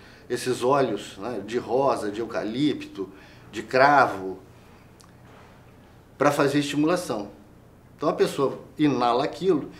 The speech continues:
e tem um aspecto interessante que tá relacionado à conexão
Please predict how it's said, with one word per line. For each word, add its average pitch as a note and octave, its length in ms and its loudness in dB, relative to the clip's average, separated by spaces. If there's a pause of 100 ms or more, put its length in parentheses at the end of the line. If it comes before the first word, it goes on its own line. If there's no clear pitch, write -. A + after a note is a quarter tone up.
(240)
e D3 80 -4
tem F#3+ 160 4
um G#3 140 2
aspecto D3 500 -2
interessante B2+ 880 -4 (640)
que F3 680 0
tá D#3+ 100 4
relacionado D#3 1040 2
à D3+ 400 2 (320)
conexão G3 760 6